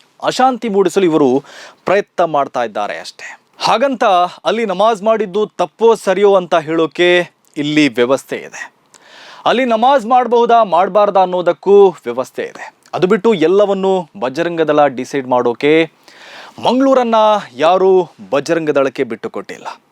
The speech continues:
ಮಂಗಳೂರಿನ ರಸ್ತೆಗಳನ್ನ ಬಜರಂಗ ದಳಕ್ಕೂ ಶರಣ್ ಪಂಪೇಲ್ಗೂ ಅಡ ಇಟ್ಟಿಲ್ಲ. ಮಂಗಳೂರಿನ ರಸ್ತೆಗಳನ್ನ ಶರಣ್ ಪಂಪೇಲ್ಗೆ ಯಾರು ಗುತ್ತಿಗೆ ಕೊಟ್ಟಿಲ್ಲ. ಕಂಕನಾಡಿಯ ಮಸೀದಿಯ ರಸ್ತೆ ಬಜರಂಗ ದಳದವರ ಮನೆಯ ಸೊತ್ತು ಕೂಡ ಅಲ್ಲ. ಹೀಗಾಗಿ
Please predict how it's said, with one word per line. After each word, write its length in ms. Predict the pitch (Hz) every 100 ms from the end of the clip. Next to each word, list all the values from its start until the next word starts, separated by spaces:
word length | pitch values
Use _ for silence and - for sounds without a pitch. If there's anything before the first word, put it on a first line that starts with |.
| _
ಮಂಗಳೂರಿನ 520 | 107 156 202 196 190
ರಸ್ತೆಗಳನ್ನ 580 | 165 160 185 170 160 165
ಬಜರಂಗ 440 | 139 135 135 160 156
ದಳಕ್ಕೂ 600 | 143 135 - 160 170 - - - - -
ಶರಣ್ 360 | - 220 269 254
ಪಂಪೇಲ್ಗೂ 600 | 247 208 220 185 196 190 - -
ಅಡ 120 | 135
ಇಟ್ಟಿಲ್ಲ. 440 | 170 131 - 95 - - _
ಮಂಗಳೂರಿನ 520 | 110 185 254 269 262 247
ರಸ್ತೆಗಳನ್ನ 600 | 214 202 - 233 220 202 208 208
ಶರಣ್ 380 | - 170 185 175
ಪಂಪೇಲ್ಗೆ 680 | 185 151 170 156 165 175 156 -
ಯಾರು 280 | 117 156 160
ಗುತ್ತಿಗೆ 520 | 113 98 165 226 208
ಕೊಟ್ಟಿಲ್ಲ. 540 | 156 120 98 65 - _ - - - -
ಕಂಕನಾಡಿಯ 680 | 220 254 285 277 262 254 254
ಮಸೀದಿಯ 600 | 214 196 - 247 202 233 214
ರಸ್ತೆ 340 | 180 - 214
ಬಜರಂಗ 440 | 196 151 151 185 185
ದಳದವರ 400 | 175 160 156 151 147 143 _ 95
ಮನೆಯ 280 | 104 143 151
ಸೊತ್ತು 360 | - 127 - 123
ಕೂಡ 260 | - 120
ಅಲ್ಲ. 260 | 123 87 - - _ -
ಹೀಗಾಗಿ 580 | 123 196 202 139 147